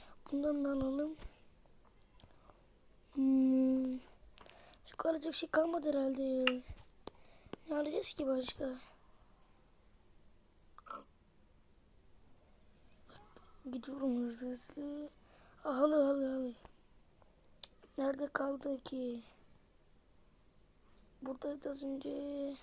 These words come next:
Buradaydı az önce gördüm. Aşağıda mı ya? Aşağıda. Şimdi hangi halı yapalım?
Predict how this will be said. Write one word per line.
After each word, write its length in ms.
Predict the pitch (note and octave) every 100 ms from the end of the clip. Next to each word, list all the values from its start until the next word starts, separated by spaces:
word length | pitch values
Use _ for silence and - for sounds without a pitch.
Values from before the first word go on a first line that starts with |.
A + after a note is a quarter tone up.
| - - - - - - - - - - - - - - - - - -
Buradaydı 500 | C4+ C4+ D#4 D#4+ D#4
az 60 | D4 C#4
önce 240 | C#4+ C#4
gördüm. 720 | C#4+ D4 - C#4 C#4 C#4 C#4 C#4 - - - - - - - - - - - -
Aşağıda 400 | A#3+ A3 C#4+ D#4+
mı 120 | E4 C4+
ya? 300 | C4 C4+ C4
Aşağıda. 260 | - - - - - - - - - - - - - - - - - - - G4+ A3+ - - - - - - - - - - - - - - -
Şimdi 440 | - D4+ C#4+ C#4
hangi 320 | C#4 E4 D#4+
halı 200 | D4 C4+
yapalım? 480 | C4+ C4+ - C#4 D4